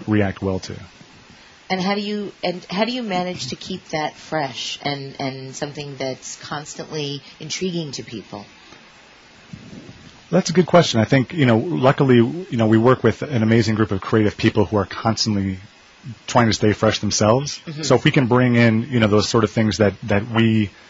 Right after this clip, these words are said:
Speaker 1: get inspired by over the weekend, if we can bring that into work during the week, we know that we're, we're kind of doing things that are fresh.
Speaker 2: Mm-hmm.
Speaker 1: If that makes sense.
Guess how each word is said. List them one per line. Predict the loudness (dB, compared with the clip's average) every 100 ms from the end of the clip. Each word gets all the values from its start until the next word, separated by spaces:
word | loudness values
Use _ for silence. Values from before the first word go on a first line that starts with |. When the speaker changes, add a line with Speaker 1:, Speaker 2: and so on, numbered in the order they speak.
| -4
Speaker 1:
get | 0 0
inspired | 0 2 4 4
by | 2 2
over | 0 -2
the | 2
weekend, | 2 2 0 0
if |
we | -2
can | 0
bring | 2 4
that | 2
into | 2
work | 2 0 0
during | -2
the | 2
week, | 2 2 0
we | 0
know | 2 0
that | -2
we're, | -4
we're | -4
kind | -4 -4
of |
doing | -2 -4
things | -6 -8
that | -8
are | -10
fresh. | -10 -10 -10 -16 -18
Speaker 2:
Mm-hmm. | -14 -14
Speaker 1:
If | -10
that | -10
makes | -10 -12
sense. | -16 -16